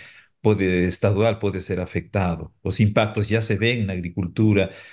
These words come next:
se ven también en la industria, y el aeropuerto fechado todavía está perdiendo millones de reales por día. Entonces, los impactos que no se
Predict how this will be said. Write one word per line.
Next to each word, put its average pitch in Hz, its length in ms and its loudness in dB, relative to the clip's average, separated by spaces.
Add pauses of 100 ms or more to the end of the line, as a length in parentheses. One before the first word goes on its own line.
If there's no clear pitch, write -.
se 104 180 0
ven 104 240 2
también 95 300 -2
en 90 100 -2
la 92 100 0
industria, 92 880 0
y 87 600 -2
el 107 80 6
aeropuerto 104 560 0
fechado 107 440 -4
todavía 101 260 -4
está 98 160 -6
perdiendo 101 420 0
millones 104 520 4
de - 80 -2
reales 92 320 -2
por 101 180 -4
día. 104 220 0
Entonces, 107 380 2 (480)
los 113 200 2
impactos 120 640 0 (420)
que 110 120 0
no 123 180 2
se - 240 -10